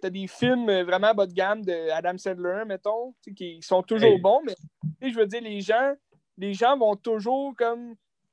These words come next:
Speaker 1: voir les deux films sur le même podium, tu sais, « Ah, Irishman, ah ouais, moi j'ai écouté, euh, du Sandler. »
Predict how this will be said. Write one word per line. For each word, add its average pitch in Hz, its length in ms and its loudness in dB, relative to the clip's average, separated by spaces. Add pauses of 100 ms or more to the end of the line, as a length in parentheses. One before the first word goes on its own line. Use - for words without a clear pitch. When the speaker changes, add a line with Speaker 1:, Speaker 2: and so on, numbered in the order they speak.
Speaker 1:
voir 214 300 2
les 208 160 -8
deux 220 240 -8
films 262 240 -8
sur 208 160 -4
le 185 120 2
même 208 200 -6
podium, 202 500 -2
tu 202 100 -12
sais, « 208 60 -6
Ah, 247 220 6
Irishman, 247 640 -4
ah 247 160 -4
ouais, 269 160 -10
moi 233 100 -16
j'ai 202 300 -2
écouté, 226 440 -4
euh, 185 200 -2
du 180 80 -12
Sandler. » 196 480 0